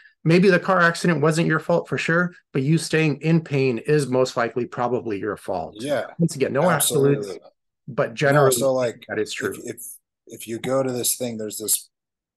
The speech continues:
Speaker 2: maybe you've heard it, but everything that happens in your life, there's, there's an event, then there's the response, and then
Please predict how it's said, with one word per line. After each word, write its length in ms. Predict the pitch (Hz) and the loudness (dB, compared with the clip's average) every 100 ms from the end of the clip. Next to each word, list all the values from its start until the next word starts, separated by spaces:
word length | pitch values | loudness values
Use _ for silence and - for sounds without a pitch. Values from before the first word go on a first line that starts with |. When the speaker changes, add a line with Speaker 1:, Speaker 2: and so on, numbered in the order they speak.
| - | -12
Speaker 2:
maybe 200 | 113 117 | -8 -6
you've 160 | 110 101 | -8 -8
heard 240 | 117 107 | -6 -6
it, 140 | 98 | -6
but 260 | 104 98 - _ _ _ - | -6 -6 -8 _ _ _ -10
everything 360 | 110 117 123 117 | -8 -8 -8 -8
that 100 | 107 | -4
happens 260 | 113 110 | -4 -6
in 60 | 104 | -8
your 100 | 101 | -6
life, 220 | 104 95 | -4 -6
there's, 240 | 104 95 - - _ _ 110 | -6 -10 -10 -12 _ _ -8
there's 220 | 104 107 | -6 -6
an 60 | |
event, 480 | 101 92 123 151 170 _ _ _ _ | -8 -6 -2 -2 -2 _ _ _ _
then 100 | 120 | -8
there's 200 | 120 113 | -6 -6
the 100 | 117 | -6
response, 720 | 107 - - 139 160 170 - _ _ _ _ - | -4 -6 -4 -4 -2 -4 -4 _ _ _ _ -14
and 180 | 107 113 | -10 -4
then 280 | 117 107 | -4 -6